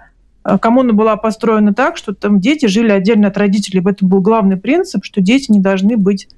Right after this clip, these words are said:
э, в контакте с родителями, потому что считалось, что родители их портят.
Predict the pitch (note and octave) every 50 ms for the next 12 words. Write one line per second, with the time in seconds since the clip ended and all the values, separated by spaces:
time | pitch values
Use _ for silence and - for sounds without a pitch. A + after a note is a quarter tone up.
0 | - _ _ _ _ _ _ _ _ - - F#3+ F3+ - G#3+ G#3+ G#3+ G#3+ A3 G3
1 | - - - - G3 G3 G3 D4 - - C4+ A#3 G3+ F3+ - - F#3 F3+ F#3+ G#3
2 | G3+ G3+ - - - - G#3+ G#3+ G#3+ G#3 G3 - _ - G3 F3+ F#3+ F#3+ F3 A#3+
3 | A3+ - G#3 F#3 F#3 F#3+ F#3+ - - - F#3+ F3+ F#3 - - F3+